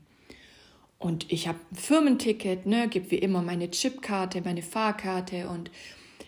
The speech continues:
er, er tut die über das Gerät ziehen und da kommt irgendwie Chip, irgendwo Chip abgelaufen oder so.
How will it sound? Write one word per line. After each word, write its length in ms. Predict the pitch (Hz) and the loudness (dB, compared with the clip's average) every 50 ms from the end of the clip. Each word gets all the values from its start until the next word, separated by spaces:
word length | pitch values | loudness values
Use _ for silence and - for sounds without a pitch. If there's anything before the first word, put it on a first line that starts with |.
| - _ - | -20 _ 2
er, 440 | - 190 185 180 180 175 175 175 - | 4 6 6 8 6 4 2 0 0
er 400 | 190 175 175 175 170 170 170 - | 0 0 0 0 0 -2 -4 -6
tut 240 | - - 220 214 - | -4 -4 -4 -2 0
die 60 | 196 | -2
über 120 | 190 190 185 | 0 0 0
das 200 | 185 175 - - | 0 -2 -4 -2
Gerät 520 | - 190 180 240 277 285 277 277 277 - | -4 -2 0 2 4 4 2 2 0 -2
ziehen 460 | - - - 247 233 226 226 226 214 | -2 0 0 2 4 4 4 4 4
und 240 | 214 190 185 180 185 | 2 2 2 2 0
da 40 | 180 | -2
kommt 280 | 185 - 180 180 - - | -2 -2 -2 -2 0 0
irgendwie 360 | 190 190 196 185 185 180 180 | 0 2 2 4 4 4 2
Chip, 500 | - - - - 214 214 208 214 - - - - _ _ _ _ _ _ _ _ _ _ _ _ - | 2 -2 4 6 4 4 4 0 -12 -16 -20 -20 _ _ _ _ _ _ _ _ _ _ _ _ -2
irgendwo 380 | 190 190 185 175 175 175 175 180 | 0 2 2 2 2 2 -2 -2
Chip 320 | 175 - 185 175 - - | -2 -2 -4 -4 -4 -8
abgelaufen 680 | 175 - - 180 170 170 160 160 160 160 - - 156 | -10 -6 -6 -6 -6 -4 -4 -4 -6 -6 -6 -8 -8
oder 160 | 151 147 160 | -6 -6 -8
so. 260 | 160 185 175 165 180 | -8 -8 -8 -8 -10